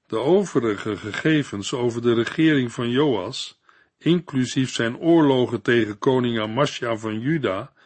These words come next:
staan beschreven in de kronieken van de koningen van Israël.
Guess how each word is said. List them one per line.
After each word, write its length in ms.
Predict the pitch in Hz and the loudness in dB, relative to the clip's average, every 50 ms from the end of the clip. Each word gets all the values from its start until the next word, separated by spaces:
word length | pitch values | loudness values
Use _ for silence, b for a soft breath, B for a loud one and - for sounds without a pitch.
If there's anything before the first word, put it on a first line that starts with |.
| b b b b b b b | b b b b b b b
staan 420 | b - - 170 170 185 190 180 | b -4 0 2 4 4 4 2
beschreven 600 | 143 113 - - - 120 131 139 147 135 - 143 | 0 0 -2 0 2 2 4 4 4 2 2 0
in 100 | 120 117 | 0 0
de 80 | 104 98 | -2 -4
kronieken 600 | - - 107 101 104 107 123 156 151 - 131 110 | -4 -2 -2 -2 0 0 -2 -2 0 0 -2 0
van 160 | - 120 107 | 0 -2 -4
de 100 | 104 101 | -4 -4
koningen 580 | - - 127 127 139 135 135 127 123 120 120 113 | -2 0 2 2 2 2 2 0 0 -2 -4 -4
van 220 | 113 110 110 123 | -6 -6 -6 -6
Israël. 580 | 123 113 101 - - 101 92 90 85 80 78 | -8 -10 -10 -8 -8 -8 -8 -8 -10 -12 -16